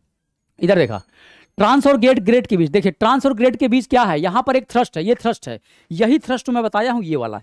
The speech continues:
ये वाला थ्रस्ट है, ये वाला थ्रस्ट जो बताया हूँ वही बताया हूँ। इसके just बाद देखिए यहाँ पर ग्रेट हिमालय, ग्रेट और मध्य के बीच यहाँ पर एक थ्रस्ट है, ग्रेट मध्य के बीच थ्रस्ट है।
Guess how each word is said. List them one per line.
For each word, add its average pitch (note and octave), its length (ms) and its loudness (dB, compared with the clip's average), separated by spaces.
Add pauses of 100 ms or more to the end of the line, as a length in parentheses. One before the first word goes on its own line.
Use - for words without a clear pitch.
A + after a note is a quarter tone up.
ये E3 200 -2
वाला A#3 140 2
थ्रस्ट A3 320 -10
है, D#3 60 -10
ये F#3+ 120 -2
वाला G#3+ 120 0
थ्रस्ट G#3 200 -8
जो G3 80 -6
बताया F3+ 280 -2
हूँ C#4+ 220 0 (240)
वही F3 160 -2
बताया A#2 300 -8
हूँ। G2+ 160 -14 (320)
इसके A#3 260 -2
just C4 260 0
बाद B3+ 120 2
देखिए A3+ 380 -4 (280)
यहाँ G3 280 0
पर C#4 100 0
ग्रेट G#3+ 320 0
हिमालय, A#3+ 400 0
ग्रेट A3 260 -2
और B3 100 0
मध्य A3+ 260 -4
के B3 120 -8
बीच A#3 200 -6
यहाँ A3 120 0
पर A#3 120 -4
एक A3+ 120 -6
थ्रस्ट - 240 -10
है, C#3 60 -12
ग्रेट A3+ 280 0
मध्य A3+ 220 -4
के B3 100 -8
बीच A3+ 120 -6
थ्रस्ट - 320 -6
है। C#3+ 120 -6